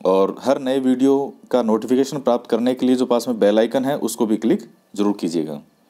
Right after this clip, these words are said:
तो देखिए दोस्तों, सबसे पहले बात करें कांस्टेबल भर्ती हेतु विज्ञप्ति, तो पाँच हज़ार रिक्त पदों पे है ये, और राजस्थान पुलिस के विभिन्न जिला यूनिट बटालियन के में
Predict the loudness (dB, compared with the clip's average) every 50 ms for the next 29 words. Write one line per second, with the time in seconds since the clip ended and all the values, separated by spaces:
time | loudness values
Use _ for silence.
0 | _ _ _ _ _ _ _ _ _ _ _ _ _ _ _ _ _ _ _ _
1 | _ _ _ _ _ _ _ _ _ _ _ _ _ _ _ _ _ _ _ _
2 | -8 -4 0 0 0 0 0 0 0 0 0 -2 -2 0 -2 -2 -2 0 0 2
3 | 2 2 0 -2 -4 -8 -16 _ _ _ _ -8 -4 0 0 0 0 0 -2 -2
4 | -2 -2 -4 -2 0 0 0 0 0 0 0 0 0 0 0 0 0 0 0 0
5 | 0 0 -2 -2 -2 -2 -2 0 -2 -2 -2 -4 -4 -6 -6 -8 -18 -20 _ _
6 | _ _ _ _ _ _ _ _ _ _ _ _ _ _ _ _ _ _ _ _
7 | _ _ _ _ -2 -2 -2 -2 0 0 0 0 0 0 0 0 2 2 2 0
8 | 0 -4 -10 -16 _ -6 -4 -4 -4 -4 -4 -4 -2 -2 -2 -2 0 -2 0 0
9 | 0 -2 -2 -4 -8 -12 _ _ _ _ _ _ _ _ _ _ _ _ _ -6
10 | -2 0 0 2 2 0 0 0 -2 -4 -4 -4 -2 0 0 0 0 0 0 0
11 | 0 0 0 -2 -2 -2 0 0 2 2 2 2 0 0 -2 -2 -2 -2 -2 0
12 | 0 0 0 -2 -2 -4 -2 -2 -2 0 0 -2 -2 -4 -8